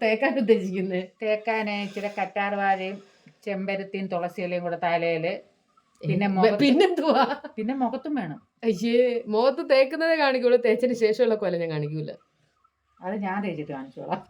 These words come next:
Speaker 1: എന്തോ പറ, മുഖത്ത് എന്തോ?
Speaker 2: മുഖത്ത് ഇച്ചിരി എന്തുവായിരുന്നു?
Speaker 1: ആ.
Speaker 2: ഇച്ചിരി പാല്, ശാല അരിപ്പൊടി, കാപ്പിപ്പൊടി,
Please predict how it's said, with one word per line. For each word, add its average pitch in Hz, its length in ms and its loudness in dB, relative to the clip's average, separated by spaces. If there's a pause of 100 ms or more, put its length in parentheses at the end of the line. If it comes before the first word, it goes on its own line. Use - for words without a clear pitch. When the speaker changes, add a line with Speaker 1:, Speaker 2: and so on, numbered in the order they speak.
Speaker 1:
എന്തോ 214 200 2
പറ, 226 200 4 (380)
മുഖത്ത് 226 240 -4
എന്തോ? 254 180 -2
Speaker 2:
മുഖത്ത് 226 340 -2
ഇച്ചിരി 262 540 -2 (2000)
എന്തുവായിരുന്നു? 160 720 -6
Speaker 1:
ആ. 160 160 -14
Speaker 2:
ഇച്ചിരി 214 220 -4
പാല്, 196 600 0 (600)
ശാല 185 200 -6
അരിപ്പൊടി, 190 520 -4 (260)
കാപ്പിപ്പൊടി, 180 640 -4